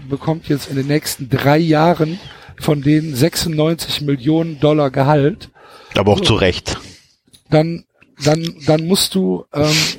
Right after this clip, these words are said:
Speaker 1: dann musst du halt woanders Abstriche machen. Und so hält sich, so, so gibt's da eine sehr, sehr gute Balance. Natürlich gibt's auch da Vereine,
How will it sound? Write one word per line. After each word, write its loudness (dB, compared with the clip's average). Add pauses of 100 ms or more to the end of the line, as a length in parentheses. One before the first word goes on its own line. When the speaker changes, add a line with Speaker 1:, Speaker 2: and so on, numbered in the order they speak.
(280)
Speaker 1:
dann 0
musst -2
du 4
halt 2
woanders 0
Abstriche 0
machen. -8 (1300)
Und -2 (200)
so 2
hält 2
sich, -4
so, 0
so -2
gibt's -8
da 2
eine 0
sehr, 2
sehr 2
gute -6
Balance. 0
Natürlich -2
gibt's -8
auch -10
da 2 (500)
Vereine, 0